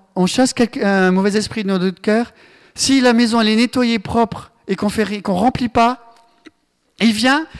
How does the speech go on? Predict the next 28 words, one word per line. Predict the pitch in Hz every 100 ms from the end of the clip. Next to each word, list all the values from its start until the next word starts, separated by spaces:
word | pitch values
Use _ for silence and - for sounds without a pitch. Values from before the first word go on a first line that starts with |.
| -
et | 233
il | 247
emmène | 240 247 247
cinquante | - 311 320 320 -
mille | 277
autres | 285 -
avec | 262 254 -
lui. | 240 - - - _ - - _ _ _ _ _ _
Et | 180
foi, | - 208
elle | 190
fait | -
la | 165
même | 156
chose. | - 180 131 - -
Foi, | - 277 302
quand | 254 233
elle | 208
vient | 247
dans | 240
ton | 220 220
cœur, | 226 226 240 - - _ _ _ -
elle | 180
rame | 175 185 185 185
tout | - 240
le |
monde | 220 180 151
avec. | 131 127 - - -